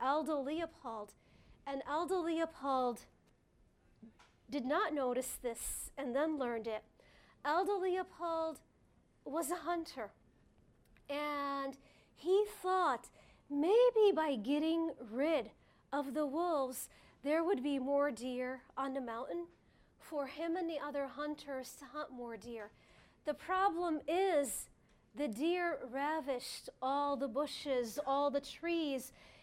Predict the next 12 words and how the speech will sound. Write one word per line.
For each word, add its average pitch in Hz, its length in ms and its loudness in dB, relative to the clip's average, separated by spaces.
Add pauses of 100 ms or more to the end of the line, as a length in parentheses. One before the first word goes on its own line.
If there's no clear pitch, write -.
(120)
in 285 140 6
the 277 100 2
mountains, 247 680 -4
and 240 240 -6
they 247 260 -4 (100)
ruined 269 380 -4
it. - 280 -10 (560)
They 294 260 0
ruined 320 500 -2 (320)
the 285 100 0
delicate 277 640 -2
ecosystem. 254 880 -8